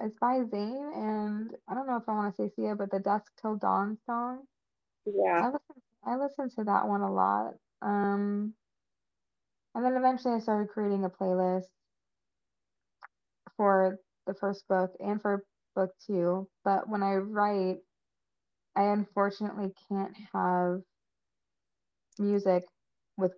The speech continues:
Speaker 1: words
Speaker 2: Yeah.
Speaker 1: because it's very distracting to me. So I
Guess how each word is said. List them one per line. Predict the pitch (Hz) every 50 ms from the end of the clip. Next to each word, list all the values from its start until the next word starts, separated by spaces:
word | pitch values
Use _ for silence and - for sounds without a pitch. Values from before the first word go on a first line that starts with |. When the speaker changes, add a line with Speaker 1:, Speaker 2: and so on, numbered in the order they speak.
| _
Speaker 1:
words | 180 170 165 165 190 247 240 - _ _ _ _ _ _ _ _ _ _ _ _ _ _ _ _ _ _ -
Speaker 2:
Yeah. | 214 202 196 180 - -
Speaker 1:
because | 196 185 180 185
it's | 175 - _ _ _ -
very | 202 202 226 233 233
distracting | 208 214 214 - - 185 170 175 185 - - 190 190
to | - - 214
me. | 208 202 202 202 196
So | - 190
I | 190 185 190 180